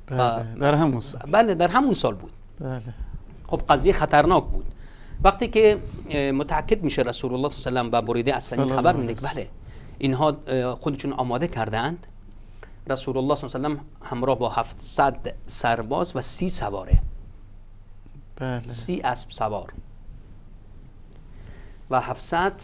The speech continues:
Speaker 2: سرباز حرکت می‌کنند. در عرض راه، اه، جاسوس، اه، بنی المصطلق رو می‌بینن، دستگیر می‌کنن و
Speaker 1: بله.
Speaker 2: کشته می‌شه. وقتی خبر می‌رسد به قبیله بنی مصطلق،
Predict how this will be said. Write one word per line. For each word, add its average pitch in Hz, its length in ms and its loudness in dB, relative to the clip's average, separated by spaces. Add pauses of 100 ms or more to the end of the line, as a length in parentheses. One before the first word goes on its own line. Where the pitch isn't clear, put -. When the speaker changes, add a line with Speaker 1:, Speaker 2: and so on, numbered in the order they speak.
(140)
Speaker 2:
سرباز 113 720 0 (280)
حرکت 127 460 0
می‌کنند. - 320 -14 (320)
در 185 140 4
عرض 202 220 6
راه، 170 340 2 (880)
اه، 135 120 2
جاسوس، 147 540 4
اه، 156 640 4
بنی 127 220 6
المصطلق 123 540 0
رو 139 260 4 (400)
می‌بینن، 131 400 2
دستگیر 120 360 0
می‌کنن 110 440 -6 (720)
و - 40 -6
Speaker 1:
بله. 139 260 4
Speaker 2:
کشته - 240 4
می‌شه. 190 420 2 (640)
وقتی 160 200 2
خبر 190 380 6
می‌رسد 143 480 4
به 117 180 2
قبیله 117 380 2
بنی 113 300 -4
مصطلق، 110 460 -4